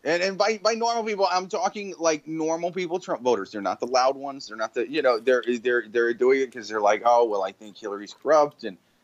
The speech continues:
and, um, I, I think that my, my, my job's gonna get sent to Bangladesh." If, you, you know, it, I, I, I would see a lot more of that on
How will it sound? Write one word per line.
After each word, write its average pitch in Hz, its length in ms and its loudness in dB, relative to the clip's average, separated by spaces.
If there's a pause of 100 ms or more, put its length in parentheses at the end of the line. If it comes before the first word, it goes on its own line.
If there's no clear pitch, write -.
(100)
and, 107 440 -2
um, 101 340 -4
I, 98 200 0
I 101 120 -2
think 101 400 -8
that 98 240 0
my, 98 320 0
my, 98 180 -2
my 98 120 -2
job's 131 360 2
gonna 123 160 -2
get 120 160 -4
sent - 360 -4
to 107 340 2 (400)
Bangladesh." 135 720 0
If, - 280 -10
you, 139 220 -4
you 196 100 2
know, 185 160 4
it, 165 300 0 (260)
I, 175 160 2
I, 175 140 2 (140)
I 202 100 2
would 254 160 -2
see 262 160 -8
a 233 60 2
lot 185 320 0
more 160 180 -2
of 139 80 -8
that 127 200 -4
on 110 140 -8